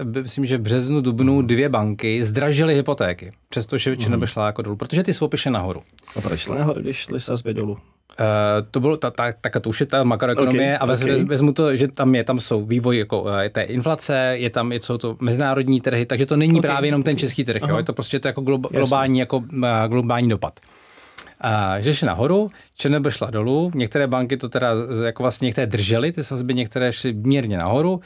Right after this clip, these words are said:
Speaker 1: a pak to začalo klesat. Dneska, a vlastně, že to byla doba, kdy byly sazby třeba, kdy bylo repo čtyři sedmdesát, tenhle ten swap tříletý byl čtyři čtyři,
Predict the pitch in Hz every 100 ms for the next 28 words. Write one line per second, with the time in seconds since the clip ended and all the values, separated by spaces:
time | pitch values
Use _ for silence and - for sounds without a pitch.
0 | - - - 127 143 - 139 - 123 95
1 | 85 87 - - _ _ _ 107 139 170
2 | - 95 92 123 139 120 117 120 - 135
3 | 131 123 123 123 123 127 113 120 117 113
4 | 123 113 104 98 - 107 110 117 107 117
5 | 110 104 113 110 110 117 110 120 113 107
6 | - 117 - 110 110 - 127 123 127 -
7 | - 127 127 139 131 117 - 127 117 -
8 | - 131 123 120 127 123 - 123 147 -
9 | 95 143